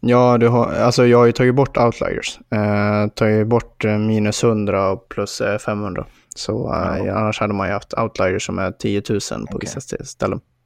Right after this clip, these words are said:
Speaker 1: Så, eh, på något sätt för att få ner det.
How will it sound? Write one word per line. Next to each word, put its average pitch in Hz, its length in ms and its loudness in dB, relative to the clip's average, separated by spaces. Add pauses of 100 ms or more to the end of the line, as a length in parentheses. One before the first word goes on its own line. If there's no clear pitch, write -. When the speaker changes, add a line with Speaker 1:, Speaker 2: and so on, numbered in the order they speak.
(140)
Speaker 1:
Så, 104 440 2
eh, - 120 0 (300)
på - 100 -2
något 104 160 -2
sätt - 220 -4
för - 140 -4
att 101 80 -4
få 98 380 0 (260)
ner 107 200 -2
det. 107 100 -4